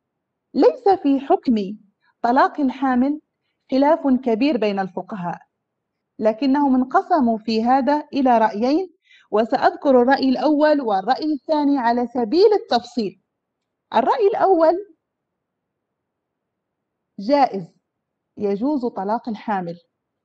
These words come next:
وبه قال أكثر العلماء ومنهم الم-، الأئمة، أئمة المذاهب الأربعة، واحتجوا في ذلك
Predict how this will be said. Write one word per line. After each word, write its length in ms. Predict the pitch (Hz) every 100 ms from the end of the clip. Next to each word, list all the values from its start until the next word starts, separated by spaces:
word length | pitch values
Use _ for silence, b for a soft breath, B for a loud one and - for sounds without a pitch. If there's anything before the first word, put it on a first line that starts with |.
| _
وبه 440 | 190 202 302 277 240 -
قال 220 | 254 240
أكثر 440 | - - - 349
العلماء 600 | 339 269 277 277 302 320 - b b b
ومنهم 500 | 220 247 262 247 240
الم-، 240 | 220 208 202
الأئمة، 1000 | 202 196 202 185 214 285 320 311 320 - _ _ -
أئمة 360 | - 240 269 269 254
المذاهب 560 | 208 202 240 277 247
الأربعة، 520 | 208 190 170 175 170 - _ _ _ _ _ _ _ _ -
واحتجوا 520 | 254 - 480 339 339
في 200 | - 277
ذلك 600 | 233 262 220 214 190